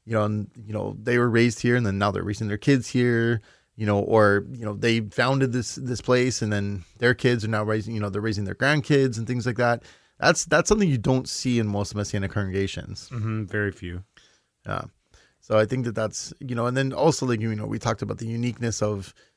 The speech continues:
Speaker 1: uh, having a, a multitude of teachers here too. And, uh, you know, I think it'd be good also to, to look at what are some of our backgrounds. You know, this is kind of a, an oasis, you know,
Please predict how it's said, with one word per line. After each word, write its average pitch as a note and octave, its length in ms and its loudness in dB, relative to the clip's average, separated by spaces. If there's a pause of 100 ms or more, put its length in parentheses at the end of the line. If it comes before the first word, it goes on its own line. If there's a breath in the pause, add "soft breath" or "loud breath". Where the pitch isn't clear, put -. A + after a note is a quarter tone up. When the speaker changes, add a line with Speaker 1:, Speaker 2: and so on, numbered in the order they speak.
(220 soft breath)
Speaker 1:
uh, G#2 320 -2
having B2 300 2 (280)
a, A#2 60 -10
a A#2 40 -4
multitude A2+ 600 -2
of G2 100 -2
teachers A2 480 -2
here G2 220 -4
too. G2+ 400 2 (720 loud breath)
And, A#2+ 280 2
uh, A#2 200 8
you D3 100 6
know, E3+ 80 8
I E3 100 10
think G#3+ 160 6
it'd G3+ 120 6
be D3 80 4
good D3 240 6
also C#3 340 4
to, A2+ 440 -2
to B2+ 160 -6
look B2 360 0
at A#2+ 480 0
what B2+ 300 -4
are G#3 80 6
some D3+ 200 0
of C3 120 2
our A#2 100 0
backgrounds. G#2+ 720 0 (220 soft breath)
You A#2+ 80 0
know, A2+ 80 4
this C#3+ 180 -2
is F3+ 80 -6
kind G#3 180 4
of E3+ 140 4
a, A#2+ 380 0
an B2+ 100 2
oasis, A2+ 800 0 (140)
you A#2+ 120 -16
know, A2 240 -4